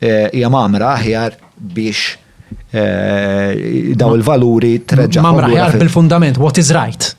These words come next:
Speaker 1: Mhm.
Speaker 2: Imma
Speaker 1: Issa
Speaker 2: m'għandix kazz ta' idea kif se tikkomunika lin-nies.
Speaker 1: Allura, allura kif, kif għalfejn inti daqshekk perswas li l-Knisja hija l-aqwa vejkolu biex twassalna lura għal żminijiet fej, fej il-valuri huma daqshekk importanti?
Speaker 2: Għax l-iktar ħaġa importanti mhijiex il-komunikazzjoni tal-valur, imma l-valur innifsu.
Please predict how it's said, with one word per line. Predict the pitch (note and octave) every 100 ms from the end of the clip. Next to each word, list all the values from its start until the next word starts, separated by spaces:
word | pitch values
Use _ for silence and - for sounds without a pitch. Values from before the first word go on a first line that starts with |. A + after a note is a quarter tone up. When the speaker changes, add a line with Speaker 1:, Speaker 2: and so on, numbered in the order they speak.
| -
Speaker 1:
Mhm. | A#2+ A#2+ G2 -
Speaker 2:
Imma | C#3+ F3
Speaker 1:
Issa | E3+
Speaker 2:
m'għandix | F3 D3+ F3 -
kazz | D3+ - -
ta' | C#3
idea | C#3 E3 D#3+
kif | E3
se | D#3+
tikkomunika | D#3+ - C#3+ C#3 C3+
lin-nies. | C#3 C3
Speaker 1:
Allura, | F3+ A3 A3+
allura | A3 A#3 A3+
kif, | - A#3+ - -
kif | - G#3 -
għalfejn | F#3 G3+ - D3+ C3 B2 A#2+
inti | A#2 A#2+
daqshekk | A#2+ - - B2+ G#2+ - -
perswas | D3 B2 - G#2+ G#2 F#2+ -
li | B2 A#2+ A#2+
l-Knisja | G#2+ B2 A2 G2+ A2+ G#2 G2+ - - -
hija | B2+ A#2+ A#2
l-aqwa | A#2+ A#2+ A#2 A2+ A2 G#2+
vejkolu | A#2+ A#2+ A2 G#2+ A2 G#2+
biex | G2 -
twassalna | - B2 G2+ - A2 G2 G2+ G2+ F#2+ - -
lura | A#2+ B2+ A#2 A2+ A2 G2+ - - _ _
għal | B2+ A2+ G#2+ G#2+ A2 B2 C3 C#3 C#3
żminijiet | A#2+ B2+ C3 A2+ G#2
fej, | A2 A2
fej | A2+ G#2
il-valuri | G#2 A2 G#2 G#2 G2+
huma | G2+ G2+
daqshekk | G2+ - G2 G#2
importanti? | F#2 G#2 G2
Speaker 2:
Għax | E3+
l-iktar | G#3 F3+ E3
ħaġa | D#3 C#3+
importanti | C3 C#3 C3 B3+ E3+ C#3
mhijiex | G3+ A3
il-komunikazzjoni | C#3+ C#3+ B2+ B2 B2+ C#3 B2+
tal-valur, | B2+ A#2+ G3+ F#3
imma | D3+
l-valur | C3+ D3+ D#3+
innifsu. | A3 G3+ - -